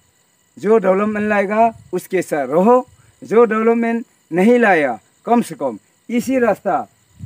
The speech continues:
केवल सेवनटीन किलोमीटर है जिसको वो नहीं बन पा रहा है। और जो हमारा मिनतोंग टू खासा रोड ट्वेंटी फ़ाइव किलोमीटर, तो मंत्री हो के, minister हो के ट्वेंटी फ़ाइव किलोमीटर अगर नहीं बन पाया,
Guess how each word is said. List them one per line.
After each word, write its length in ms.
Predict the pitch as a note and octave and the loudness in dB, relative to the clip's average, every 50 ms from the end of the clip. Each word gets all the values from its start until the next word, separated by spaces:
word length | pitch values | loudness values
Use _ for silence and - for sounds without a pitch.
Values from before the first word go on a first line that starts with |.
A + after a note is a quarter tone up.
| - - - - - - - - _ _ - | -20 -20 -20 -18 -16 -16 -18 -18 _ _ 2
केवल 400 | G#3+ A#3 A#3+ A#3 A#3+ A#3+ A#3 - - _ _ _ _ _ - - | 4 4 6 6 4 2 2 -4 -10 _ _ _ _ _ -8 -4
सेवनटीन 400 | A3 G#3+ G#3+ A3+ A#3 A#3 B3 A3+ | -2 -2 0 0 -2 -2 -4 -8
किलोमीटर 720 | - - G#3+ G3+ G#3 G3+ F#3+ F#3 E3+ - F3 E3+ D#3+ C#3 | -4 -4 -2 -2 -2 -2 -2 -4 -4 0 0 0 0 0
है 180 | C3+ B2 A2+ G#2 - - - - | -2 -6 -8 -8 -12 -14 -12 -8
जिसको 320 | F#3+ G3+ - - - F#3+ | -8 -8 -8 -8 -10 -8
वो 160 | F#3 F3 F3 | -6 -4 -2
नहीं 200 | F3 E3+ E3 D#3+ | -2 0 0 0
बन 160 | C#3 C#3+ C#3 C3 | -2 -4 -8 -8
पा 220 | - C3+ B2+ A#2+ | -8 -6 -6 -6
रहा 280 | A#2+ A#2+ - A2 G#2+ G#2+ - - | -8 -10 -12 -14 -14 -14 -14 -16
है। 220 | A#2+ B2 A2 - _ _ _ _ _ - - - | -16 -16 -16 -16 _ _ _ _ _ -20 -6 -2
और 300 | F3 F#3+ F3+ D#3 C3 A#2+ - _ _ _ _ - | 2 2 2 2 0 -4 -10 _ _ _ _ -2
जो 160 | G3 A#3 B3 | 2 2 2
हमारा 400 | G#3 G#3+ A3 A3 A3 A3 G3 E3 - _ _ _ _ - | 4 2 2 2 2 2 0 0 -6 _ _ _ _ -8
मिनतोंग 420 | E3+ F#3+ G#3 F#3+ - A#3 A#3+ A#3+ G#3 - | -6 -6 -4 0 2 2 2 2 0 -4
टू 100 | A#3 A3+ | -6 -8
खासा 420 | - - - F#3 F#3 - G3+ F#3 | -6 -6 -6 -6 -4 -2 -2 0
रोड 200 | F3 E3+ C#3+ B2+ | 0 0 -4 -6
ट्वेंटी 500 | - _ _ _ _ G#3+ G#3+ G#3+ G3+ G3+ | -10 _ _ _ _ -6 -6 -4 -6 -6
फ़ाइव 180 | D#3 G#3 A#3 - - | -6 -6 -6 -6 -6
किलोमीटर, 560 | - F#3+ G3 F#3+ E3 D3+ C3+ - - A#2 A2+ - _ _ _ | -6 -4 -2 -2 -2 -2 -4 -4 -8 -10 -12 -14 _ _ _
तो 240 | F#3+ F3+ D#3 A#2+ - _ _ _ - C3+ | -4 -4 -4 -4 -6 _ _ _ -2 0
मंत्री 360 | D#3+ F#3+ G#3+ F3+ - A3+ A3+ | 0 0 0 -2 -4 -6 -4
हो 180 | F#3 F#3 F#3+ F3 | -4 -4 -4 -6
के, 240 | - - F3+ E3+ | -6 -6 -6 -6
minister 520 | C3+ A#2+ D3+ A3 A#3 F#3 - - G#3+ F#3 F3 | -4 -2 -2 -2 -2 -2 -4 -4 -4 -4 -4
हो 100 | F3 E3+ | -4 -6
के 140 | - G3 F#3+ | -8 -10 -10
ट्वेंटी 320 | - - F3 F3 E3 D#3+ | -6 -6 -6 -4 -4 -6
फ़ाइव 220 | - G#3+ A#3 A#3+ - _ | -2 -2 -2 -2 -2 _
किलोमीटर 840 | G3 F#3+ F#3+ G3+ G3+ G3 E3+ _ - _ _ - D3+ E3+ D#3 F3+ | -10 -8 -6 -6 -8 -8 -10 _ -20 _ _ -8 -8 -6 -2 0
अगर 280 | F3 F3+ F3 D#3 D3 C3+ | 0 2 2 0 -2 -4
नहीं 260 | C3 C3+ E3 A#3+ A#3 | -2 2 4 4 4
बन 160 | G#3 G#3 G3 | 2 0 -4
पाया, 360 | D#3+ - C#3+ C3 A#2+ A2+ G#2+ | -2 -4 -4 -4 -4 -8 -12